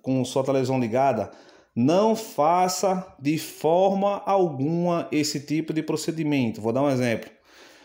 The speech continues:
A sua televisão tá ligada, você vem aqui no seu cabo de vídeo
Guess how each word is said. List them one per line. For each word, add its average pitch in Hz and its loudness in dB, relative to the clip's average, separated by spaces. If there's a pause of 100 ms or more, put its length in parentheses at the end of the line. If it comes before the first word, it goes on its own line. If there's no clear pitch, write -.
(280)
A 113 0
sua 139 0
televisão 156 2
tá 165 0
ligada, 170 2 (340)
você 131 0
vem 160 2
aqui 156 0
no 165 2
seu 160 -2
cabo 151 0
de 170 0
vídeo 170 -2